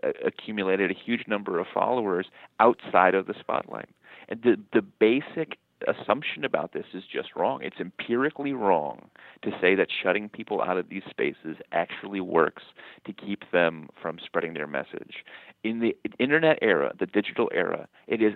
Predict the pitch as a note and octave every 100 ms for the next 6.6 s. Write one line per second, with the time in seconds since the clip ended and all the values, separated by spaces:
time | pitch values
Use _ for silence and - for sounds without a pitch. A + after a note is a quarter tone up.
0 | - - A2 - - C#3+ C#3 G#2+ A#2 G2
1 | G2+ - G#2 A2 - - D2+ D2+ - -
2 | - - A2 - F2+ G2+ A2+ G2+ E2+ F2+
3 | - - - D#2 D#2 D#2 F2+ E2+ D2+ D2
4 | C#2 - - - A#1 - - - - -
5 | B2 C3+ D#3 - C3+ B2+ A2 G2+ G#2+ F#2+
6 | G2 F#2 D#2+ F2+ F2+ G#2